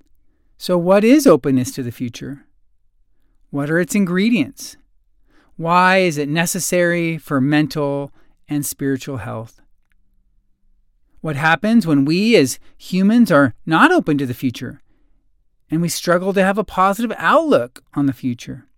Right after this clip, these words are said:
What techniques can be used to improve our ability to remain open, positive, and optimistic about the future?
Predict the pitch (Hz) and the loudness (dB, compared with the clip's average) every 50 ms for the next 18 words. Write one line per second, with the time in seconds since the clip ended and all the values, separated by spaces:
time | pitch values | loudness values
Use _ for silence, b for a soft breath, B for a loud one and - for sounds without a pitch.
0 | _ _ _ _ _ _ _ _ _ _ _ _ _ _ _ _ _ _ _ _ | _ _ _ _ _ _ _ _ _ _ _ _ _ _ _ _ _ _ _ _
1 | _ _ _ _ _ _ _ _ _ _ _ _ - 170 175 175 147 - 175 147 | _ _ _ _ _ _ _ _ _ _ _ _ -2 0 0 0 0 -2 -2 -2
2 | - - 196 196 202 185 - - - 180 160 143 139 151 175 196 208 208 202 196 | 0 0 0 0 0 0 -4 -6 -4 -4 -2 -2 -2 -2 -2 0 0 0 0 -2
3 | - - 165 143 131 131 - - 196 202 208 196 170 170 151 143 131 165 165 180 | -2 0 2 2 2 0 -2 -2 -2 -2 -2 0 0 0 0 0 0 0 0 0
4 | 170 170 156 143 143 147 147 143 135 131 147 - 180 190 185 - 190 185 185 175 | 0 -2 -2 -2 -2 -2 0 0 0 -2 -2 -2 -4 -4 -2 -2 -2 -2 -2 -4
5 | 147 - - 170 170 170 156 - 170 165 170 165 147 - b b b b b b | -2 0 0 0 2 0 -2 -6 -6 -6 -6 -6 -8 -12 b b b b b b
6 | - 151 143 143 - 156 160 160 139 - - 170 156 131 120 - - 135 120 117 | -8 -6 -6 -4 -4 -2 -2 -4 -4 -4 -4 -2 -2 -2 -4 -4 -8 -8 -10 -10
7 | - - - - - - _ _ _ _ - 135 131 139 123 123 - - 120 - | -12 -16 -20 -20 -20 -20 _ _ _ _ -12 -8 -4 -4 -4 -4 -6 -10 -10 -10
8 | 127 110 110 - - 123 135 | -10 -10 -10 -12 -14 -14 -14